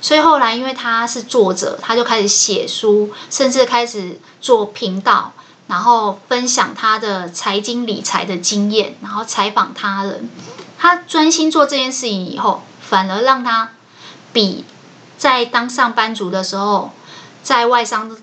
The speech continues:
的时候赚的钱还多。那件事情就一直让作者觉得，原来花力气在找出自己的优点，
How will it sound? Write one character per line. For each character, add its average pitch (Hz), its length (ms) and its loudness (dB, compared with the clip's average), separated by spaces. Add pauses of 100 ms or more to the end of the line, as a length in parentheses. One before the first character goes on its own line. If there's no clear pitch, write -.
(120)
的 196 160 -2
时 - 180 -6
候 - 380 -2
赚 226 180 2
的 185 120 -2
钱 - 160 -6
还 - 240 -4
多。 - 180 -8 (800)
那 339 260 4
件 320 160 6
事 285 100 0
情 247 140 2
就 240 140 4
一 254 100 0
直 208 220 0
让 214 360 2 (380)
作 220 200 4
者 202 180 -2
觉 180 260 -8
得， 185 300 -6
原 233 260 2
来 220 360 2 (280)
花 285 280 4
力 285 200 -2
气 254 300 -4
在 240 160 0
找 180 240 0
出 233 180 -4
自 226 140 -6
己 214 100 0
的 185 100 0
优 214 340 4
点， - 240 -4